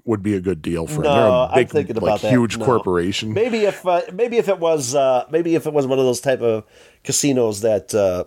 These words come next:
Speaker 2: you know, allowed kids in it, that might be a different story.
Speaker 1: Yeah, and,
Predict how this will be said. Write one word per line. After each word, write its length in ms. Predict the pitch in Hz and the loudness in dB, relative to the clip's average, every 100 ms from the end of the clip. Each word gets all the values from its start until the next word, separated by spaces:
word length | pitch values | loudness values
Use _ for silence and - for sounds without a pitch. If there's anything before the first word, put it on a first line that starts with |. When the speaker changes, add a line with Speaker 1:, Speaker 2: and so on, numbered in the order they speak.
| _ | _
Speaker 2:
you 120 | 127 113 | -2 0
know, 80 | |
allowed 420 | 101 110 117 107 - | 0 0 0 0 -4
kids 380 | - 120 107 | -2 -2 0
in 80 | 123 | 0
it, 140 | 123 120 | 0 0
that 200 | 131 131 | -2 0
might 220 | 127 123 | -2 0
be 80 | 117 | 0
a 60 | |
different 340 | 107 113 92 78 | 0 -2 -2 -8
story. 440 | - 90 69 64 _ _ _ _ _ _ | -2 -2 -2 -8 _ _ _ _ _ _
Speaker 1:
Yeah, 440 | 143 143 135 131 - | 0 2 2 0 -2
and, 260 | 151 147 | -2 -2